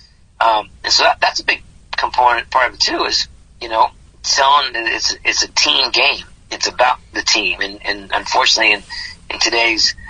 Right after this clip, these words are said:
showcase mentality, you know, it's show up, throw a couple innings, and, and, and then go down the line and, and go run, and then the game's over and, and fly back home, right? Or just come and get my hits, and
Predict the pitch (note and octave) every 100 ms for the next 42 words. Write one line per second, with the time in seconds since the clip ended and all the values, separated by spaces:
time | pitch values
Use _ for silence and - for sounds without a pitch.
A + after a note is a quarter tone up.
0 | - - - - - - - C3+ - B2+
1 | - A#2 G#2+ D3+ E3 B2 A#2 - - -
2 | - - - B2 A#2+ A#2+ A#2 - - -
3 | - - - B2 B2 C#3 - B2 - -
4 | B2 C3 C3+ - - G#2 - - G#2 G#2
5 | F#2 - G#2 G2+ G#2 G#2 A2+ A#2 A2+ A2+
6 | A#2+ B2 A#2+ - - - - - G#2+ G2+
7 | A2+ A2+ A2+ A#2 B2 G#2 G#2 G2+ G2+ -
8 | - - A2+ A2+ A#2 A#2 B2 A#2 G#2+ -
9 | - G2+ G2 - A2+ A2+ A2+ - C3+ A2+
10 | - - - - - - A2 G2+ G2 F#2+
11 | - - - - A2+ G#2+ A2+ - G#2+ A#2+
12 | C3+ - C3 -